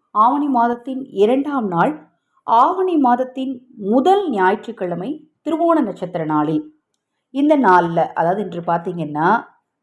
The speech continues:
திரையோதசி திதியும் சதுர்த்தசி திதியும் இணைந்து வருது. திரையோதசி திதி வாராகி தேவி வழிபாட்டிற்கு மிக உகந்த திதியாக கருதப்படுது.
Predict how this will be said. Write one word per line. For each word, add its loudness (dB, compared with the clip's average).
திரையோதசி 0
திதியும் -6
சதுர்த்தசி -6
திதியும் -6
இணைந்து -6
வருது. -4
திரையோதசி 2
திதி -6
வாராகி 2
தேவி -6
வழிபாட்டிற்கு -6
மிக -8
உகந்த -4
திதியாக -4
கருதப்படுது. -8